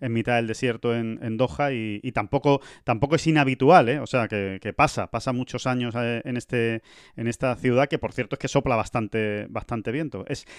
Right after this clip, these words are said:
es la gran defensa que tiene el campo y los greens. Los greens que no son, no son nada fáciles de, de leer y de, y de atacar, porque son muy grandes, eh, tienen pequeñas, digamos, pequeños mini greens dentro de,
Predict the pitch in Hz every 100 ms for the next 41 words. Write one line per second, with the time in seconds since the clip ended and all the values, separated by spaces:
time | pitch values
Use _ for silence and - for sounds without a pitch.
0 | - 147 185 175 190 165 170 156 160 143
1 | 151 151 139 180 175 247 151 123 98 190
2 | 180 92 - _ 123 107 131 160 - 135
3 | 123 139 135 131 123 - - _ - 135
4 | - 147 143 143 123 135 - 107 101 113
5 | 110 110 - 110 113 113 131 160 170 127
6 | 113 110 104 98 - - _ - 123 120
7 | 113 107 113 170 107 - 113 - 110 139
8 | 139 143 170 190 170 175 175 147 120 113
9 | 131 135 127 127 - 147 143 135 127 135
10 | 135 131 123 127 131 139 131 139 135 127
11 | 147 165 131 120 143 135 135 135 131